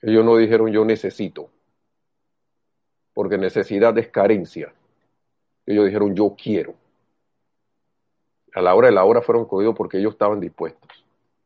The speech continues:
Y no voy a entrar más en el tema. Eh, voy a seguir con el tema de acá. Así que, eh, yo por eso digo, cuidado con, por eso lo digo por mí. Por eso es que en antes que dije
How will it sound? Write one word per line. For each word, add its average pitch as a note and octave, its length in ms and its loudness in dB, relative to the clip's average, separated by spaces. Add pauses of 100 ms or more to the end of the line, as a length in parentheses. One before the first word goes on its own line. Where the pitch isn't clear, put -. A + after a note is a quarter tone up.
(580)
Y F#2 140 -12
no F#2+ 100 -2
voy G#2 140 4
a G#2+ 40 4
entrar G2 400 0
más G2+ 140 -6
en F#2+ 100 -6
el D#2+ 140 -8
tema. - 340 -10 (920)
Eh, G2+ 100 -2
voy F#2+ 160 4
a G#2 60 2
seguir G2+ 240 0
con G2+ 180 0
el E2 80 -6
tema G2+ 260 -4
de E2 80 -4
acá. D#2+ 240 -6
Así G2 200 -10
que, A2+ 280 0
eh, G#2+ 380 0
yo G2+ 140 -2
por A2 120 2
eso A#2 200 0
digo, G#2+ 320 0 (240)
cuidado A2+ 360 2
con, G2 260 -2
por G2+ 180 -4
eso B2 140 -2
lo G#2+ 100 2
digo A2 220 0
por F#2+ 180 -4
mí. G2 260 -6 (320)
Por F#2 140 -6
eso A2 160 -4
es A2+ 60 0
que F#2+ 260 -2
en F#2+ 80 -4
antes G#2+ 200 -2
que G2 80 0
dije G#2+ 340 -2